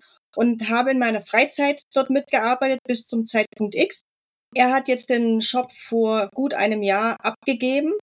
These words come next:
und ich habe hier das Potenzial gesehen, einfach viele Kunden mit Bio-Lebensmitteln in Berührung bringen zu können, die vielleicht in ihrer Großstadt keine Einkaufsstätte haben oder sich die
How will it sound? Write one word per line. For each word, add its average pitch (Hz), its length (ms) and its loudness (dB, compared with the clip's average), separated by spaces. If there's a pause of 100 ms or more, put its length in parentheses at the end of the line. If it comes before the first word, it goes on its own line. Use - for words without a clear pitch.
(420)
und 226 460 2
ich - 160 2
habe 247 120 0
hier 269 100 2
das 254 140 0
Potenzial 233 720 0
gesehen, 269 500 0 (600)
einfach 247 380 0
viele 285 380 2
Kunden 269 440 0
mit 233 180 -2 (260)
Bio-Lebensmitteln 240 1080 0
in 220 180 2
Berührung 233 440 0 (180)
bringen 247 360 2
zu 208 160 -8
können, 247 480 0
die 226 180 -2
vielleicht 208 380 0
in 190 60 -4
ihrer 208 200 0
Großstadt 208 520 0 (120)
keine 214 380 2
Einkaufsstätte 208 760 -2
haben 196 320 -2
oder 196 160 -2
sich 196 220 -4
die 190 320 -2